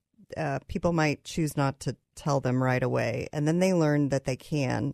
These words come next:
and then they learn that, um, because they're getting stronger or they're getting more independent, um, yeah, the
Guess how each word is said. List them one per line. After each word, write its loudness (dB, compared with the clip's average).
and 2
then 2
they 0
learn 2
that, 2
um, -2
because 0
they're 4
getting -2
stronger 2
or 0
they're 0
getting 0
more 2
independent, 4
um, 0
yeah, 2
the 2